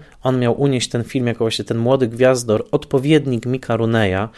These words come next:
czyli ko-, kogoś wpatrzonego po prostu w gwiazdy, marzyciela, który marzy o tym, żeby rozkręcić swój własny muzyczny biznes.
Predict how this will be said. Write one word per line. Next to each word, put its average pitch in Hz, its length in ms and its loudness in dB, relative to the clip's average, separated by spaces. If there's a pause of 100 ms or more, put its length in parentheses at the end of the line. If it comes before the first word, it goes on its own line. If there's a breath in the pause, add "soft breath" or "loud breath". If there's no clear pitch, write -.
(300 loud breath)
czyli 113 240 -4
ko-, - 180 -6
kogoś 117 420 0
wpatrzonego 131 840 -2
po 117 100 -4
prostu 117 320 -8
w 117 100 -4
gwiazdy, 120 640 2
marzyciela, 120 680 2
który - 260 -8
marzy 120 340 0
o 110 60 -2
tym, 113 160 -8
żeby 104 180 -4
rozkręcić 120 480 -2
swój 117 200 -10
własny 117 320 -4
muzyczny 110 380 -6
biznes. 131 480 0